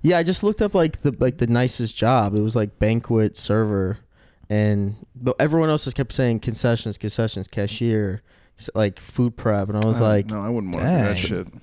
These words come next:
Speaker 1: every, and I was like, I'm just
Speaker 3: Set
Speaker 1: gonna
Speaker 3: your
Speaker 1: say the
Speaker 3: sights a little higher.
Speaker 1: I know. So I was like, "I'm just gonna say the highest one." I just went up there.
Speaker 2: Yeah.
Speaker 1: I was like, "I wanna be banquet or club or suite." And then
Speaker 3: You're like, "I want Theo Epstein's job."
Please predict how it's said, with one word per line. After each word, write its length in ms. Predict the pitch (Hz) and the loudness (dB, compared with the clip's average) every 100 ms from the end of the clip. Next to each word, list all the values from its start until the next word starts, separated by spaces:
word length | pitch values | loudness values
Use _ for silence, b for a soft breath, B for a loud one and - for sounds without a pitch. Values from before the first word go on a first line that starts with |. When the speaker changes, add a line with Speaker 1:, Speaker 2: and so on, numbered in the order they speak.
| - - | -4 0
Speaker 1:
every, 260 | 151 185 - | 2 2 2
and 100 | 143 | 2
I 60 | |
was 120 | 170 165 | 2 4
like, 200 | 147 - | 2 2
I'm 120 | 123 | 0
just 100 | 190 233 | 0 0
Speaker 3:
Set 60 | |
Speaker 1:
gonna 120 | 196 185 | 2 4
Speaker 3:
your 80 | |
Speaker 1:
say 80 | 113 | 4
the 40 | 165 | 4
Speaker 3:
sights 260 | - - | 4 2
a 60 | 131 | 2
little 260 | 110 104 104 | 0 2 2
higher. 500 | 104 107 98 98 101 | 2 2 0 -2 -2
Speaker 1:
I 80 | 135 | 0
know. 180 | 220 151 | 2 2
So 140 | 156 | 2
I 20 | |
was 100 | 160 | 2
like, 120 | 160 - | 2 0
"I'm 120 | 160 | -2
just 160 | 269 - | -2 0
gonna 120 | 214 | 2
say 220 | - 160 | 4 4
the 220 | 139 117 | 4 4
highest 500 | 104 - 110 113 107 | 2 0 0 0 0
one." 380 | - 165 135 - - - | -2 -2 -2 -8 -12 -4
I 80 | 117 | -2
just 160 | 120 | 0
went 100 | 127 | 0
up 40 | 123 | 2
there. 100 | 131 | 2
Speaker 2:
Yeah. 40 | |
Speaker 1:
I 40 | 117 | 2
was 120 | 113 | 2
like, 260 | 120 107 - B B B B | 2 0 -4 B B B B
"I 40 | 101 | 0
wanna 180 | 113 110 | 2 4
be 100 | 113 | 2
banquet 560 | 107 110 110 117 117 - | 2 0 2 2 0 -2
or 80 | |
club 460 | - - 113 110 104 | -10 -2 2 2 2
or 220 | 104 101 | 0 0
suite." 500 | 104 - 120 123 82 - _ _ _ _ _ _ _ | -4 -4 -2 -2 -2 -10 _ _ _ _ _ _ _
And 200 | 107 107 | 0 2
then 200 | 107 107 | 4 4
Speaker 3:
You're 80 | 104 | 4
like, 140 | 120 | 4
"I 80 | 113 | 4
want 220 | 190 180 | 2 2
Theo 380 | - 113 123 104 | 0 2 4 2
Epstein's 680 | - - - - 98 90 101 | 0 -4 -6 -6 -6 -4 -8
job." 500 | - - - 73 | -8 -8 -6 -8